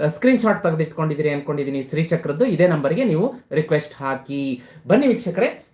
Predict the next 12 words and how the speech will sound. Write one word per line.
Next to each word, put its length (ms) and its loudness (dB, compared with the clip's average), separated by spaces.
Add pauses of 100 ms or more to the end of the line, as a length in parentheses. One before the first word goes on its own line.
(100)
ಇವತ್ತಿನ 400 2 (440)
ಒಂದು 300 2 (380)
ಹಣ 160 4 (340)
ಆಕರ್ಷಣೆಯ 760 2 (360)
ಒಂದು 260 2
ರಹಸ್ಯ 640 2
ರೆಮಿಡಿಯನ್ನ 400 2
ಹೇಳ್ಕೊಡ್ತೀನಿ. 840 0 (180)
ಇದಕ್ಕೆ 300 0
ಬೇಕಾಗಿರುವಂಥದ್ದು 1200 0 (240)
ವೀಕ್ಷಕರೇ 640 0
ನೋಡಿ 520 2